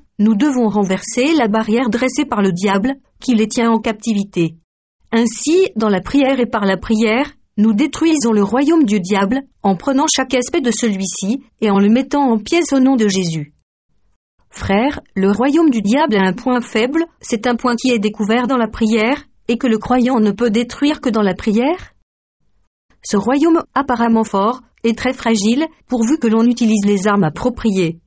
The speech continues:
On peut avoir beaucoup de mal à casser une pierre à l'aide d'un bâton, mais c'est très facile quand on se sert d'un marteau.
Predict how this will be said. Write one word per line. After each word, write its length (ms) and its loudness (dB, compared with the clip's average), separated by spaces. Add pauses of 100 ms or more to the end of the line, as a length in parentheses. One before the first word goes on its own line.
(1040)
On 100 0
peut 180 0
avoir 280 0
beaucoup 300 0
de 100 2
mal 240 4
à 60 2
casser 320 -2
une 120 2
pierre 300 0
à 80 2
l'aide 220 0
d'un 140 2
bâton, 480 -2 (160)
mais 140 2
c'est 140 -4
très 180 -4
facile 420 -2
quand 220 -2
on 80 0
se 160 -4
sert 220 -2
d'un 140 2
marteau. 420 -2